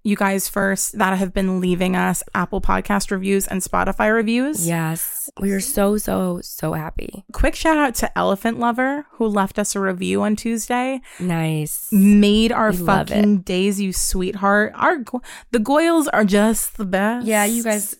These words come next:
Speaker 2: are the best.
Speaker 1: We
Speaker 2: Literally
Speaker 1: appreciate
Speaker 2: the
Speaker 1: you
Speaker 2: best.
Speaker 1: so much. Super fucking appreciate it whenever you guys do that. So, now we'll get to the shits.
Speaker 2: Yes.
Speaker 1: What's our first topic?
Speaker 2: Partying.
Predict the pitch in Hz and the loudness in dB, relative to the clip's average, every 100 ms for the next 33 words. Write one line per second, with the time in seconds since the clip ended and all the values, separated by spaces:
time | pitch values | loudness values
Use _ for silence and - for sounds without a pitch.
0 | - 175 160 - - - - - 226 214 | -10 -10 -8 -8 -8 -10 -16 -4 0 2
1 | 202 214 - 202 208 - 214 - - - | 2 2 0 -4 -4 -6 -4 -4 -4 -2
2 | 220 208 190 190 214 214 - - - - | 2 2 2 -2 -6 -6 -10 -6 -4 -2
3 | 208 - - - - 214 - 208 - 220 | -2 -2 -2 -4 -10 -10 -8 -8 -8 -8
4 | - - 220 - - - - - - - | -6 -6 -6 -8 -8 -8 -10 -10 -12 -16
5 | - - - - 170 185 - _ _ - | -20 -18 -6 -2 -2 -4 -10 _ _ -20
6 | - _ _ _ 302 302 240 208 214 - | -20 _ _ _ -2 2 2 0 -6 -12
7 | - - - - - - - - - - | -12 -14 -16 -14 -12 -4 -4 -4 -6 -6
8 | - - - - 208 220 294 - - 190 | -8 -12 -16 -4 -4 -2 -4 -4 -4 -4
9 | - - - - - - - _ _ - | -4 -6 -8 -8 -10 -12 -20 _ _ -6
10 | - 226 285 196 147 117 214 | -2 0 0 0 -2 -4 -8